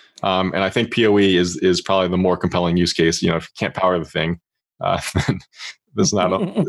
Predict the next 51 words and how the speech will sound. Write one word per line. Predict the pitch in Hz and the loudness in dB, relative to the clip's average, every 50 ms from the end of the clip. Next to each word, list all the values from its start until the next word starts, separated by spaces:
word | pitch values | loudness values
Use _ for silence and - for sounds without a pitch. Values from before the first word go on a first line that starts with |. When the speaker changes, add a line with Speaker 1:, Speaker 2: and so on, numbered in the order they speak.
| - 190 | -2 0
Speaker 1:
gonna | - 180 - | 0 0 2
be | |
Speaker 2:
so | - 147 | 2 2
Speaker 1:
helpful. | - - - 151 | 2 4 4 2
Speaker 2:
everybody | 160 170 185 165 180 160 151 | 2 2 0 0 2 2 2
in | 139 135 | 2 2
the | 135 | 2
enterprise | 131 139 135 131 - 135 117 113 110 | 2 2 0 0 2 2 2 2 2
heard | - 131 127 117 | 0 0 0 0
you | 120 | -2
say | 113 - - 123 120 117 | -2 2 2 2 2 2
P | 113 - - 156 151 135 | 0 -2 -2 0 0 2
O | 120 117 113 | 2 0 -2
E. | 107 104 104 | -4 -6 -8
P | - 139 143 139 | -6 -2 0 0
O | 139 135 | 2 2
E | 131 | 0
is | 123 123 | 0 -2
a | 120 | -4
thing | 110 - 143 123 123 123 120 | -2 -2 0 0 0 -2 -4
if | 113 - | -4 -6
you're | 120 104 | -6 -6
gonna | 117 113 104 | -6 -6 -4
start | - 110 110 101 | -2 -2 -2 -2
hanging | 101 110 110 110 113 110 110 110 | -4 -4 -4 -4 -4 -6 -8 -8
six | 104 - - 117 - - - | -8 -8 -8 -8 -8 -6 -6
E | 113 104 | -4 -4
access | 101 101 104 - - - 117 110 - | -2 -4 -4 -6 -6 -6 -6 -6 -8
points, | - - - 107 107 113 - - - 117 | -10 -10 -8 -8 -8 -8 -10 -10 -10 -10
meaning | - 131 127 123 123 123 120 117 113 110 110 113 | -8 -6 -4 -2 -2 -2 -4 -4 -6 -8 -10 -10
you'd | 117 123 117 | -8 -6 -4
have | 120 120 113 | -4 -4 -4
to | - 95 | -6 -10
do | 98 107 | -12 -12
closet | - - 131 131 131 135 127 113 | -6 -2 0 0 0 0 -4 -6
switch | - - - 117 101 - | -10 -6 -6 -6 -6 -4
upgrades. | - 104 - - - - 90 92 101 101 107 - - - | -6 -6 -6 -8 -10 -10 -10 -10 -10 -10 -12 -14 -12 -8
Okay, | 147 139 135 131 131 131 131 131 - 131 123 117 117 | -6 -6 -4 0 0 0 -2 -2 -2 0 2 2 0
Speaker 1:
Yeah. | 120 | 0
Speaker 2:
so | - - - 135 | -2 -2 -2 0
what | 123 120 143 135 | 0 2 2 2
are | 165 | 2
the | 143 139 | 2 0
major | 131 131 135 127 117 | 0 0 0 -2 -2
use | 113 107 110 127 151 - | -4 -4 -2 -2 -2 -2
cases | - - 107 101 - 101 | -2 -4 -4 -4 -6 -8
for | - - 110 | -8 -8 -8
six | - - 113 - - | -6 -6 -8 -8 -8
E | 117 110 | -10 -6
gonna | 98 113 110 101 | -4 -4 -4 -4
be | - - 165 170 117 98 101 95 | -2 0 0 0 0 -2 -4 -8